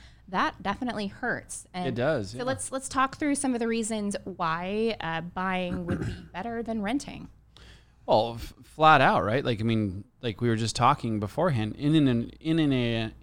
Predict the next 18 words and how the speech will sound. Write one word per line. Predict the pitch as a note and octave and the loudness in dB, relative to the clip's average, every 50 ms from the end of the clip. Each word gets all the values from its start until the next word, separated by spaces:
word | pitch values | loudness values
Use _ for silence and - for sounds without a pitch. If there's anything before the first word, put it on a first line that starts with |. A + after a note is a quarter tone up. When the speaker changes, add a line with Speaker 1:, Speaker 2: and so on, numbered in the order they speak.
| - - A2 | -20 -14 -8
Speaker 2:
an | B2+ B2 B2 | -4 -4 -2
inflation | A2+ G#2+ A#2+ A2+ G#2 - - C3 C3+ B2 - - B2+ A2 | -2 -4 -6 -6 -6 -2 2 2 2 2 2 0 -2 0
period, | - - - E3 F3 D#3 A2+ G2 F#2+ F#2 - - | 0 0 0 2 2 2 2 2 0 -2 -4 -6
it | B2 A#2 | -4 -2
is | A2 G#2+ G#2 | -2 0 0
smarter | - - - B2+ B2 B2+ B2 A#2+ G#2 | 0 0 2 4 4 4 4 2 -2
to | - - B2+ | -4 -10 -10
buy | A#2 A2 A2 G#2 G#2 G#2+ | -4 0 2 2 2 2
assets | - A2 A#2 C3 B2+ - - A#2+ G2+ - | 0 0 0 2 0 0 -2 -4 -4 -4
that | - G#2+ | -4 -2
are | G#2 G#2 | -2 -2
going | G2+ A#2 A2+ A2+ G#2 | 0 0 0 0 0
to | A2 G#2+ G#2+ G2+ | -2 -2 -4 -4
appreciate | G#2 G2 - - D3+ D#3+ D3 - - A#2+ A2 G#2 - G#2 G2 F#2 - | -6 -8 -8 -4 -2 -2 -2 0 0 0 0 0 -2 -6 -10 -4 0
based | A#2 B2+ D3 D3 - D3+ | 2 2 2 2 2 0
on | A#2+ G#2+ G#2 | 0 0 0
market | G#2 G2+ G2+ G2 - - G2 - | -2 -2 -4 -4 -6 -8 -14 -14
trends, | - - G#2+ G#2 G2 G#2 A2 B2 C3 - | -12 -10 -8 -8 -6 -6 -6 -6 -8 -10